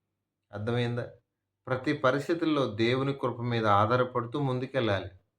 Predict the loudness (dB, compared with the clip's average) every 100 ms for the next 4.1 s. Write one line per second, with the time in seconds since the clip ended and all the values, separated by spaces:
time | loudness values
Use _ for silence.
0 | _ _ _ _ _ _ _ _ -6 0
1 | 4 4 2 -4 _ -2 4 6 6 4
2 | 0 -6 _ _ _ _ _ _ _ _
3 | -2 -2 4 8 8 8 4 2 -2 -2
4 | 2